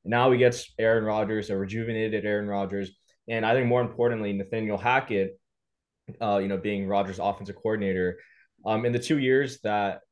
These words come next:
or in, in twenty twenty and twenty twenty-one, when Hackett was Aaron Rodgers' offensive coordinator in Green Bay, uh, the Packers did throw the ball about two percent, three percent more than expected. So they're not, you know, I, I don't think Hackett's gonna come in and try to, like,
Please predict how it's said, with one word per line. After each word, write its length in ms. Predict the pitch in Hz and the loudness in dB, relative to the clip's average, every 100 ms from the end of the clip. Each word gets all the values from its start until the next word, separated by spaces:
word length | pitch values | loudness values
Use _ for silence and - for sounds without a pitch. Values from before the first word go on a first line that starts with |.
| _ _ - | _ _ -8
or 220 | 113 107 | -4 -2
in, 180 | 113 113 | -4 -4
in 140 | 120 104 | -6 -4
twenty 240 | 135 135 | -2 -2
twenty 280 | 135 123 120 | 0 0 0
and 80 | - | -2
twenty 200 | 107 107 | -4 -4
twenty-one, 480 | 117 107 98 95 | -4 -2 0 0
when 80 | 98 | -2
Hackett 400 | 87 104 104 98 | -2 -2 0 -2
was 160 | 98 90 | -4 0
Aaron 180 | 98 101 | 0 2
Rodgers' 300 | 98 98 95 | 2 2 0
offensive 320 | 95 95 95 | -2 -4 -6
coordinator 560 | 104 98 92 92 95 95 - _ - | 0 0 2 2 2 0 -14 _ -2
in 160 | 135 | 0
Green 200 | 113 110 | 0 0
Bay, 440 | 101 101 101 98 - _ - | 2 2 2 0 -8 _ -2
uh, 120 | 104 | 0
the 80 | 104 | 0
Packers 440 | 123 127 123 107 | 2 2 2 -2
did 140 | 123 120 | -2 0
throw 120 | 113 | 0
the 100 | 110 | 0
ball 360 | 98 107 104 98 | 0 0 0 0
about 340 | 98 110 98 | -2 -4 -4
two 220 | - 117 | -8 -12
percent, 420 | - 113 110 107 | -10 -8 -4 -2
three 140 | 113 104 | 0 -2
percent 420 | 107 - 101 92 | -2 -2 -2 0
more 300 | 101 107 107 | 2 4 4
than 120 | 95 | 0
expected. 520 | 92 - 120 113 117 | -2 0 0 0 -4
So 280 | - 104 95 - _ | -2 0 -2 -4 _
they're 80 | 120 | 0
not, 200 | 135 - | 0 0
you 60 | 120 | -2
know, 80 | |
I, 180 | 104 113 - | 0 0 0
I 80 | 120 | 0
don't 340 | 120 131 131 | 0 -2 -2
think 240 | 123 123 123 | -2 -2 -4
Hackett's 380 | - 117 - - | -2 -2 -2 -8
gonna 120 | 110 | -8
come 240 | - 110 | -4 -2
in 80 | 113 | -2
and 140 | 101 | -4
try 160 | - 110 | -2 -2
to, 80 | 101 | 0
like, 180 | 98 | -2